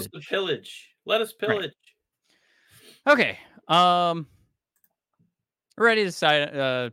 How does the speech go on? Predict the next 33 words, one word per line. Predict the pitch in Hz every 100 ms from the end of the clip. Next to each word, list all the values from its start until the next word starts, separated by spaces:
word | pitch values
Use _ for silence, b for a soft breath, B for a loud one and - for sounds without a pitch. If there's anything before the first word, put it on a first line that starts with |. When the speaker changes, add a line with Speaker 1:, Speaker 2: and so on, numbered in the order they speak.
| -
Speaker 2:
just | 123 - - - -
sho-, | - 143 139
sign | - - 151 170
off | 175 185 -
into | 185
the | 185
sunset? | 180 202 190 - - -
No, | 147 107 -
that's | - -
not | 113 113
it. | 120 135 - _ -
Uh, | 113 110 107 107 -
sail | - 190 202
Speaker 1:
Ride | 131 104
Speaker 2:
off. | 98
Speaker 1:
off. | 87 - _ _ _ _ _
Speaker 2:
Ride | - 190 170
off. | 98 - _ _ _ _ _ _ -
Speaker 1:
Yeah. | -
Speaker 2:
I | 156
tried | 208 208
that | 196 175
at | 127
work | 135 113 -
in | 110
all | 110
my | 110
meetings, | 107 110 104 101 101 -
and | 110 101 98 98 101 _ _ _ _ _ _ _ _ _ _
nobody | 120 113 104
gets | 104 98 -
it. | - _ _ _ _ _ _ _
Um, | 127 127 120 120 117